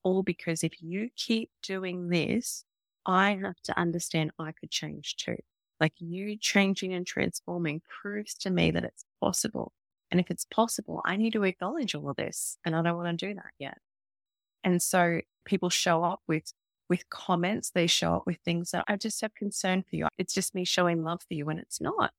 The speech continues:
It's their fear and their denial attempting to take you out so that they can feel better about what they're doing. And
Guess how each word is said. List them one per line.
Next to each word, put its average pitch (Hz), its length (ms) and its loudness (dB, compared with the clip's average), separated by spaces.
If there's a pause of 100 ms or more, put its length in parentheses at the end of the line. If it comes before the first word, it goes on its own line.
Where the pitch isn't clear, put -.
(400)
It's 202 220 6
their 220 220 0
fear 190 360 4
and 180 160 -4
their 175 140 -4
denial 175 720 -2
attempting 180 640 -2
to 175 100 -6
take - 420 -6
you 190 320 -8
out 170 380 2 (400)
so 165 420 2
that 175 220 2
they 147 240 -2
can 160 160 -10
feel 156 180 0
better 151 300 -6
about 143 320 -4 (320)
what 151 220 -2 (100)
they're - 160 -10
doing. - 380 -6 (640)
And 170 400 4